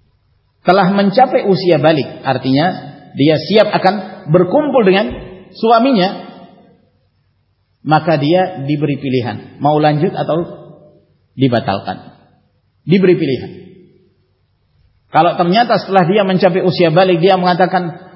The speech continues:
"Saya nggak mau," maka berarti batal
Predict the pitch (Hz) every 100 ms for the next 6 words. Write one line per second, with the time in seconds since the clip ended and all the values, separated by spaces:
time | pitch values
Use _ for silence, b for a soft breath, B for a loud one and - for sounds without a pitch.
0 | - _ - - 311 240 202 202 196 -
1 | - - - _ _ _ _ _ 123 120
2 | 135 123 - - - - 117 113 185 151
3 | 120